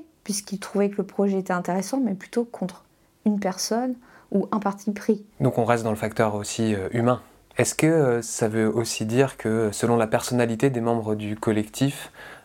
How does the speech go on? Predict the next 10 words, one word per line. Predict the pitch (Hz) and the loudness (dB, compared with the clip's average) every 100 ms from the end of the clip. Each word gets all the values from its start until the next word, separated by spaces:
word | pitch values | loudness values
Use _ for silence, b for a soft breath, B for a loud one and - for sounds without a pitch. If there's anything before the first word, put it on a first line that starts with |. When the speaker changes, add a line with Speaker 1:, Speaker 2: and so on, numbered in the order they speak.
| - | -4
Speaker 2:
euh, | 107 104 101 | -2 -2 -2
on | 110 | 0
va | 104 | 0
dire | 110 117 | 0 -2
qu'il | - 110 107 110 107 | -2 0 0 -2 0
va | 107 | 2
y | |
avoir, | 104 110 113 101 | 2 0 0 -2
euh, | 95 - B B B - | -4 -10 B B B -4
euh, | 98 98 - 92 | -2 -2 -2 -2